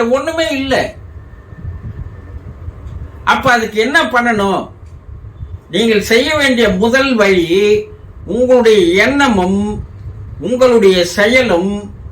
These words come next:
மிக சரியாக இருக்க வேண்டும். உங்களுடைய எண்ணம் நல்ல எண்ணமாக இருக்க வேண்டும், உங்களுடைய செயல் நல்ல செயலாக இருக்க வேண்டும்.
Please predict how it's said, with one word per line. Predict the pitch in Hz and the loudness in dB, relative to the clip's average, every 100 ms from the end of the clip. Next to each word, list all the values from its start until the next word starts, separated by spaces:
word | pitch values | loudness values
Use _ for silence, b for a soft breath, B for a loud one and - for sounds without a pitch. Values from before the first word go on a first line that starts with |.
| - - | -18 -14
மிக | 131 202 208 | -6 -2 0
சரியாக | 202 214 226 262 262 220 175 160 165 196 202 202 - - | -2 2 2 2 2 2 0 -2 -2 0 0 -2 -4 -18
இருக்க | 147 151 - 127 | -12 -12 -12 -18
வேண்டும். | - - - - - - - - - - - - - - - - - - - - - - - - - | -16 -18 -20 -20 -18 -12 -12 -12 -14 -16 -16 -14 -12 -12 -14 -20 -20 -14 -10 -10 -10 -10 -10 -8 -4
உங்களுடைய | 156 180 180 165 156 | -2 4 4 4 2
எண்ணம் | 170 214 208 | 0 0 -2
நல்ல | 165 151 180 185 | 0 0 2 4
எண்ணமாக | 170 156 156 151 147 143 | 2 2 -4 -2 -2 -2
இருக்க | 165 127 - - | -2 -4 -4 -2
வேண்டும், | - - - - - - - - - - - - - | -2 -4 -8 -14 -14 -10 -8 -4 -4 0 0 0 0
உங்களுடைய | 196 214 208 180 165 | 2 4 6 6 4
செயல் | - 202 247 240 | 2 2 2 2
நல்ல | 185 175 208 208 | 2 2 2 0
செயலாக | 202 190 175 175 175 190 | 2 0 2 2 2 2
இருக்க | 165 - - 147 | 0 0 -4 -2
வேண்டும். | 135 120 117 131 | -2 -2 -4 -6